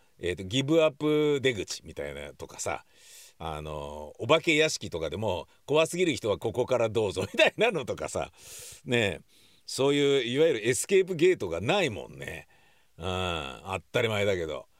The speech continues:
ただただひたすら下まで行くしかないっていう、そういう風に思うと怖いんだよね。だから途中で休めないとか、途中で、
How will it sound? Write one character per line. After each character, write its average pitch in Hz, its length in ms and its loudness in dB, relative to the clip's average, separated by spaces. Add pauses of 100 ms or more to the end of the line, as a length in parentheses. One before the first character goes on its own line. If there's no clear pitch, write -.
(300)
た 151 160 0
だ 147 160 4
た 156 160 2
だ 131 160 4
ひ - 100 -6
た 156 140 4
す 160 100 0
ら 151 120 4
下 165 200 4
ま 165 140 4
で 120 80 0
行 113 100 -4
く 165 140 2
し - 80 -2
か 120 100 4
な 127 120 4
い 120 60 2
っ 90 40 -4
て - 160 -6
い 90 80 0
う、 - 60 -8 (220)
そ - 160 2
う - 40 6
い - 20 4
う - 20 0
風 233 120 2
に 160 60 0
思 131 260 2
う 110 80 -2
と 107 320 2
怖 127 300 2
い 143 60 0
ん 131 60 -4
だ 82 120 0
よ 71 100 -4
ね。 85 260 -6 (460)
だ 113 80 2
か - 40 4
ら - 40 -16
途 196 160 2
中 294 260 0
で 254 100 2
休 208 240 0
め 254 120 4
な 170 100 4
い 131 60 0
と 117 80 -2
か、 104 100 -2
途 160 140 0
中 254 220 0
で、 240 280 6